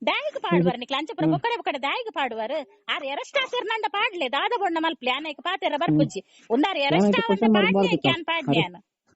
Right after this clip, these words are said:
Speaker 2: ಯಾನ್ ಪನ್ನೆ, ಅರೆಸ್ಟ್ ಆತನಂದು ಪನ್ನತ್ತೆ, ಅರೆಸ್ಟ್ ಆತನ ಪನ್ನದು
Speaker 1: ಅರೆಸ್ಟ್
Speaker 2: ಕೇಂದ್ರ
Speaker 1: ಆನ್
Speaker 2: ಮಲ್ಪು.
Speaker 1: ಕ್ವೆಶ್ಚನ್ ಮಾರ್ಕ್ ಪಾಡ್ದಾರ ಅಂದ್, ಆಂಡ ಪೇ-, ತಿರ್ಗಲ್
Speaker 2: ಹ್ಮ್.
Speaker 1: ಪೇಪರ್ ಕಟ್ಟಿಂಗ್ ಉಂಡೆ, ಎಂಕಿ ಐತೆ ಇರ್ಕೆಂಡಾರ್, ಇರೆಗ್ ಓದರ ಬರ್ಪುಜ್ಜಿ ಅಂದ್ಗೆಂಡಾರ್.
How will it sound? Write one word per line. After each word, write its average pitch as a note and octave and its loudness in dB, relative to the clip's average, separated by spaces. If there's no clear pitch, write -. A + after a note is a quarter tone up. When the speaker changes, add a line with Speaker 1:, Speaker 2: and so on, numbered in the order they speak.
Speaker 2:
ಯಾನ್ D3 4
ಪನ್ನೆ, D#3 4
ಅರೆಸ್ಟ್ D#3 0
ಆತನಂದು E3 4
ಪನ್ನತ್ತೆ, D3 4
ಅರೆಸ್ಟ್ C#3+ 0
ಆತನ D#3+ 2
ಪನ್ನದು D3 4
Speaker 1:
ಅರೆಸ್ಟ್ - 4
Speaker 2:
ಕೇಂದ್ರ F3 6
Speaker 1:
ಆನ್ B2+ 6
Speaker 2:
ಮಲ್ಪು. A#2 4
Speaker 1:
ಕ್ವೆಶ್ಚನ್ B4 0
ಮಾರ್ಕ್ A#4+ -2
ಪಾಡ್ದಾರ G#4 -2
ಅಂದ್, G4 -2
ಆಂಡ D#4 -2
ಪೇ-, D4 -8
ತಿರ್ಗಲ್ - 2
Speaker 2:
ಹ್ಮ್. - 4
Speaker 1:
ಪೇಪರ್ - -2
ಕಟ್ಟಿಂಗ್ G#4+ -4
ಉಂಡೆ, D#4+ 0
ಎಂಕಿ G#4 -2
ಐತೆ F#4 -2
ಇರ್ಕೆಂಡಾರ್, D#4 -2
ಇರೆಗ್ D4 -2
ಓದರ E4 -2
ಬರ್ಪುಜ್ಜಿ A#3 -4
ಅಂದ್ಗೆಂಡಾರ್. A#3 -2